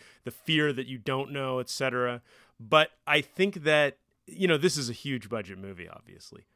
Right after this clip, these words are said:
But it's interesting to take into account that you can imply the massiveness of this war without showing really the massiveness. I mean, you don't show the ma-, there,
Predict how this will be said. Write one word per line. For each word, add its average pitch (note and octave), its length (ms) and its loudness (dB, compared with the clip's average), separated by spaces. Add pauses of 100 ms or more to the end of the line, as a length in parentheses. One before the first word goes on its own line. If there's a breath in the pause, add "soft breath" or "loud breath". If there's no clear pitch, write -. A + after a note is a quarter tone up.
(320)
But D3 380 6 (880)
it's - 260 -10
interesting F3 640 -2
to C#3 260 -10
take E3 320 -4
into C#3+ 240 -4
account D3 460 -4
that - 160 -12
you C3+ 120 -12
can E3 220 -4
imply C3 880 0
the A#2+ 140 -8
massiveness B2 880 -2
of G2+ 140 -14
this G#2 180 -12
war A#2 400 -6
without A2+ 400 -6
showing C3+ 720 0 (100)
really G#2 640 -8
the A#2+ 80 -8
massiveness. G2+ 680 -8
I A2 60 -14
mean, A2+ 260 -10 (320 soft breath)
you C#3 140 -6
don't D3 220 -2
show D#3 340 2
the B2 140 -6
ma-, B2 260 -4
there, F3 180 0